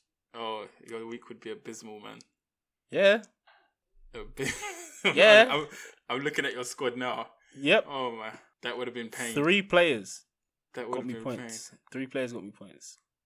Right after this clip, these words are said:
Speaker 1: When you were watching that game, you must have been sweating.
Speaker 2: Uh, bro, I wasn't sweating because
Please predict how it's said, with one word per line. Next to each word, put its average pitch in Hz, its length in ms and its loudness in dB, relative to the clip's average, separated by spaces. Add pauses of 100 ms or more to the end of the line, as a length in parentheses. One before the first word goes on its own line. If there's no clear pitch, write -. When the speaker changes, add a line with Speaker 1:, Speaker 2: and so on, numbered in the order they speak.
(340)
Speaker 1:
When 131 160 -6
you 156 100 -4
were 139 80 0
watching 135 360 -8
that 120 140 -10
game, 127 220 -6
you 120 100 -8
must 120 200 -10
have 110 80 -14
been 104 100 -16
sweating. - 640 -10 (680)
Speaker 2:
Uh, - 80 -10 (100)
bro, 147 320 0
I 135 60 2
wasn't 170 260 0
sweating 147 240 2
because 147 120 0